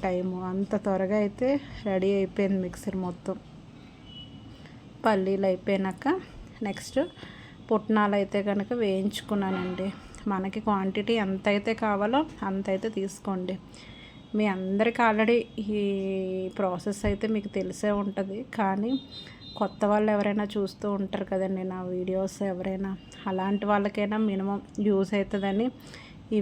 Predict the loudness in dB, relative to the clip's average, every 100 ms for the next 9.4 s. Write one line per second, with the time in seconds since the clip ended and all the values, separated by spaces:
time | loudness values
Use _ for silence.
0 | 4 4 4 2 2 0 0 -2 0 0
1 | -2 0 -2 -2 -4 -2 -2 -4 -4 -6
2 | -10 -16 -14 -2 2 2 2 2 2 0
3 | 0 2 2 2 0 0 2 0 0 0
4 | 2 0 2 2 2 0 -2 -2 -2 0
5 | 0 0 -4 -2 -2 -6 -14 -14 -14 -16
6 | -14 0 2 2 0 2 2 4 2 0
7 | -4 -14 -14 -14 -14 -4 -2 2 2 2
8 | 2 0 2 2 0 0 0 2 0 0
9 | 0 2 2 2